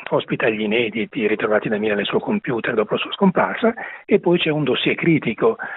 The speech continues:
che si propone come una vera e propria guida alla lettura dell'opera di, di Fabio. Mm, la diversa consistenza delle sezioni dedicate alle tre raccolte principali, una quindicina di testi per la prima raccolta con parole semplici,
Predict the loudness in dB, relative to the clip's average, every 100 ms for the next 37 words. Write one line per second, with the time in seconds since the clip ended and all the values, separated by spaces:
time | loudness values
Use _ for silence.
0 | -14 -16 -18 -14 -2 0 0 -2 -2 2
1 | 4 4 2 2 2 0 0 2 0 -2
2 | -10 -2 0 2 4 4 2 -2 -4 2
3 | 2 2 0 0 0 0 -2 -4 -8 -12
4 | -10 -10 -12 -18 _ _ -20 -20 -20 -14
5 | -4 0 0 -2 0 0 4 2 2 0
6 | 0 -2 0 0 0 -4 -2 -2 -2 -2
7 | -2 0 0 0 -2 -2 0 2 2 0
8 | 2 2 2 0 0 -2 -2 -2 -2 -2
9 | 0 0 -4 -8 -20 -8 -2 0 0 0
10 | 0 0 2 2 2 2 2 2 2 4
11 | 2 0 0 2 2 2 0 0 0 2
12 | 2 2 0 0 -2 -2